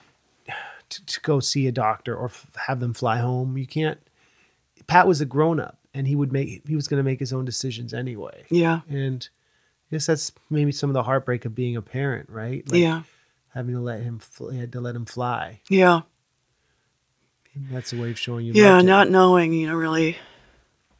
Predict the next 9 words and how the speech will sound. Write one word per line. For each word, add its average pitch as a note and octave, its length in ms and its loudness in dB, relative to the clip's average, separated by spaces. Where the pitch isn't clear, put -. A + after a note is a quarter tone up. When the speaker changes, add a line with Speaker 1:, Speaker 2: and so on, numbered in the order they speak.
Speaker 2:
at - 160 0
what D#3+ 180 2
point D#3 280 0
do D#3 100 -4
you D#3 300 -2
intervene. D3+ 720 -2
And, D#3 320 -4
um, D3 380 -4
Speaker 1:
Yeah. C3 360 -6